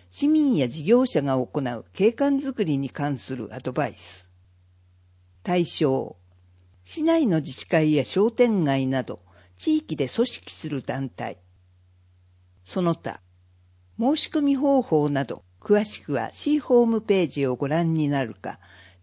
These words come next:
直接または電話で景観緑課へ。市内の素敵な風景を募集しています。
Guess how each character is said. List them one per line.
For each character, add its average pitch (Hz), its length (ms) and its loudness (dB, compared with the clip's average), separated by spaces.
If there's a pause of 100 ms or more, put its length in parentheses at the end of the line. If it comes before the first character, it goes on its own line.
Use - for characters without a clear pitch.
直 147 160 -4
接 262 420 -2
ま 139 120 -2
た 233 160 -2
は 285 140 0
電 165 280 4
話 143 120 0
で 120 260 -6 (100)
景 254 220 2
観 240 320 2
緑 165 360 2
課 120 180 -6
へ。 120 180 -12 (1900)
市 - 180 -6
内 339 280 2
の 151 160 0
素 - 100 -14
敵 294 240 0
な 320 140 4
風 320 260 -2
景 160 320 8
を 127 140 2
募 131 100 -4
集 226 320 2
し - 100 -6
て 160 200 2
い 143 80 2
ま 120 160 -6
す。 - 320 -20